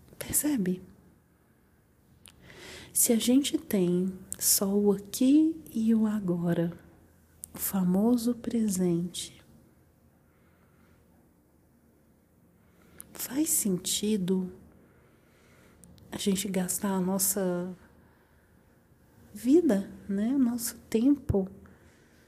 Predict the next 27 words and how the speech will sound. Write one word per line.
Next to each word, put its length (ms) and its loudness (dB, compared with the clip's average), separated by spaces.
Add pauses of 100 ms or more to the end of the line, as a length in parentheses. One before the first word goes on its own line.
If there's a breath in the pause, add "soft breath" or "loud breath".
(560 soft breath)
se 220 0
envolvendo 760 0
em 80 0
pensamentos, 760 -2
sentimentos 600 -4
e 40 0
emoções 600 0
do 140 -4
passado 840 -2 (240)
ou 140 2
do 100 0
futuro? 560 -2
Não 180 2
faz 540 -6
sentido. 760 -2 (3000 soft breath)
E 180 6
aí 280 6
muita 260 4
gente 240 0
fala 100 0
assim: 180 4
"Ah, 160 -6 (160)
mas 220 2
falar 280 0
é 40 2
muito 260 6
fácil. 640 -8